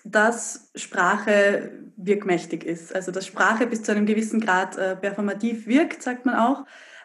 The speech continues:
Das heißt, wir wollten herausfinden, wie sprechen ÖkonomInnen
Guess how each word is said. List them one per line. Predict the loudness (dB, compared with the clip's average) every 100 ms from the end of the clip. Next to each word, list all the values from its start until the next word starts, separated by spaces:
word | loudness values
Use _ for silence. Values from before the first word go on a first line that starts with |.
| -12
Das | -2
heißt, | 0 2
wir | 4
wollten | 6 6 4
herausfinden, | 4 4 4 6 8 8 8 8 8
wie | 6 4
sprechen | 4 0 2 4 8 8 8
ÖkonomInnen | 2 0 2 8 8 10 10 10 8